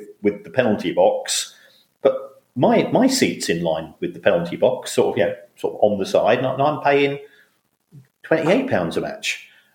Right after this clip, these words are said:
Um, so it, it, it does seem very high. A-, again, from the, from the, from the perse-, from the perspective of the club, it will say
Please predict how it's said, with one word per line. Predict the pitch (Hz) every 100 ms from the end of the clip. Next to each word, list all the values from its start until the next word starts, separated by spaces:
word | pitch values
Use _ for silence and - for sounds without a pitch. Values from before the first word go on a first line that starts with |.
| _ 104
Um, | 104 98 101 101 101 98 95 95
so | - 123 120 123 117
it, | 127
it, | 143 - - 143
it | 117
does | 143 170 -
seem | - - -
very | - 92 90
high. | 87 85 - - - - _ -
A-, | 117
again, | - 120 135 123 143 156 139
from | - 120 110
the, | 104 -
from | 135 123
the, | 104 - -
from | 113
the | 101
perse-, | - 101 113 - -
from | 110 107
the | 98
perspective | 101 - 147 - - 107 -
of | 98 98 -
the |
club, | - 104 117 117 - -
it | 107 107
will | 95 95
say | - 107 101 98 95